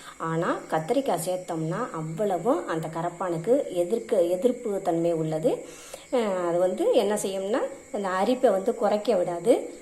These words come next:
அதனால நாம வந்து இன்னைக்கு கத்திரிக்காய் சேர்க்கல.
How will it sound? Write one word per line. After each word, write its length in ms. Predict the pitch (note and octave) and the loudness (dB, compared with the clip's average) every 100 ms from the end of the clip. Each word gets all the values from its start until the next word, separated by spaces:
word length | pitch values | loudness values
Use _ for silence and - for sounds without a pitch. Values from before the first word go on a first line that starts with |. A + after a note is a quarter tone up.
| - | -6
அதனால 360 | A3+ F#3+ F#3+ G#3 B4+ - - | -2 2 4 4 2 -2 -6
நாம 200 | G3 F3+ | 0 2
வந்து 200 | F3+ G3+ | 2 0
இன்னைக்கு 220 | F#3+ G3+ | 0 0
கத்திரிக்காய் 800 | C4+ F#3+ F#3 F#3 F#3 E3+ F3 F3 E3+ | 0 -2 -4 -2 0 2 2 0 2
சேர்க்கல. 360 | F#3 F3+ F3+ | 2 2 2